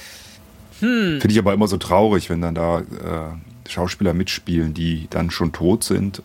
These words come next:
Speaker 1: Das stimmt.
Speaker 2: Irgendwie. Nee, mag ich nicht.
Speaker 1: Vor allen Dingen ist Heath Ledger ja eigentlich der Joker. Dann sind wir schon wieder bei Batman. Irgendwie gibt's hier so eine leichte Batman-Referenz. Das hätten wir vielleicht mal vorher überprüfen
Speaker 2: Ja, es
Speaker 1: sollen.
Speaker 2: gibt einfach unzählige Batman-Filme.
Speaker 1: Ja,
Speaker 2: Ich
Speaker 1: war
Speaker 2: glaub,
Speaker 1: nicht
Speaker 2: das
Speaker 1: auch
Speaker 2: ist das
Speaker 1: John
Speaker 2: Problem.
Speaker 1: Travolta schon mal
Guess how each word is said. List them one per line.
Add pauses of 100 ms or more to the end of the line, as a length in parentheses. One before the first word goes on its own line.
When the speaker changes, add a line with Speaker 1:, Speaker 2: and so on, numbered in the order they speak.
(200)
Speaker 1:
Das
stimmt. (140)
Speaker 2:
Irgendwie. (420)
Nee,
mag
ich
nicht.
Speaker 1:
Vor
allen
Dingen
ist
Heath
Ledger
ja
eigentlich
der
Joker.
Dann
sind
wir
schon
wieder
bei
Batman.
Irgendwie
gibt's
hier
so
eine
leichte
Batman-Referenz.
Das
hätten
wir
vielleicht
mal
vorher
überprüfen
Speaker 2:
Ja,
es
Speaker 1:
sollen.
Speaker 2:
gibt
einfach
unzählige
Batman-Filme.
Speaker 1:
Ja,
Speaker 2:
Ich
Speaker 1:
war
Speaker 2:
glaub,
Speaker 1:
nicht
Speaker 2:
das
Speaker 1:
auch
Speaker 2:
ist
das
Speaker 1:
John
Speaker 2:
Problem. (160)
Speaker 1:
Travolta
schon
mal